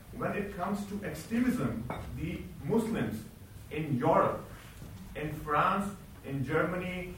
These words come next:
in Scandinavian countries, these scholars, the Muslim scholars, people who are the, uh, important people in the Muslim community,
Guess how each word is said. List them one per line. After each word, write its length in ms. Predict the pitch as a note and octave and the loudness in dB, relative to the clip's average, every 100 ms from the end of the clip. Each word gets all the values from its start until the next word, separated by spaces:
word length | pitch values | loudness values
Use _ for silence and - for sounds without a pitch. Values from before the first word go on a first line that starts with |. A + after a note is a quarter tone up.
| - | -8
in 180 | D3+ D#3 | -4 -2
Scandinavian 720 | D#3 E3+ E3 E3+ D#3+ E3 D3 | 0 0 0 2 2 2 0
countries, 400 | - C#3 B2 G2+ - - - - | -2 -2 -2 -4 -6 -8 -6 -2
these 180 | F3 F3 | 0 0
scholars, 500 | - F3+ G3 B2 B2 | 4 6 6 4 0
the 80 | C3+ | 0
Muslim 420 | B2+ F3 G3+ F#3 - | 2 2 2 0 0
scholars, 420 | E3 F3+ - - - - - - - - | 0 2 2 0 -4 -10 -10 -10 -8 -4
people 280 | F3 F#3 | -2 0
who 280 | F3 F3 F3 | 0 0 2
are 260 | E3 E3 D3 | 4 6 4
the, 240 | D3 D3+ D3+ - - - - | 2 0 0 -6 -12 -14 0
uh, 340 | C3+ B2+ B2+ - - - - - - | 4 6 4 0 -8 -14 -14 -14 -4
important 720 | F3 F3 F3+ F#3+ G3+ G3 G3 E3+ | 0 0 2 4 4 4 2 0
people 300 | E3+ F3+ F3+ | 0 0 0
in 120 | D#3 | 2
the 100 | D#3 | 2
Muslim 380 | D#3 D#3 D#3 - | 2 0 -2 -2
community, 560 | D#3 G3 G3 - - | 2 4 4 4 -2